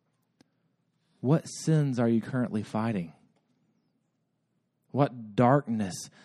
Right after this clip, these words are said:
that still has its foothold in your life, and you're saying, "You know what? I love Jesus more than I love this lifestyle, and I love Jesus more than I love this sin, and I want to pursue Him."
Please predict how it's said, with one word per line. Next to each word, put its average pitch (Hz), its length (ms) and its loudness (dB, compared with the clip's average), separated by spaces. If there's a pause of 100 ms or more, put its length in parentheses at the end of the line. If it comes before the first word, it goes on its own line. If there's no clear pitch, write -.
(160)
that 110 220 6
still 143 480 6
has 127 260 0
its 104 140 -2
foothold 131 640 2
in 123 80 0
your 107 120 4
life, 131 340 6
and 131 100 -4
you're 110 80 -2
saying, 123 200 -2
"You 123 60 0
know 139 260 4
what? 143 200 4
I 127 100 2
love 131 480 2
Jesus 127 560 2
more 131 380 4
than 131 80 0
I 127 100 4
love 127 420 4 (280)
this 117 240 0
lifestyle, 117 540 2
and 110 80 -2
I 101 80 0
love 123 420 4
Jesus 131 420 2
more 143 240 0
than 139 100 -4
I 135 60 -2
love 127 300 -4
this 123 200 -4
sin, 135 220 0 (300)
and 131 80 0
I 131 60 4
want 160 180 6
to - 20 2
pursue 147 400 -2
Him." 139 480 0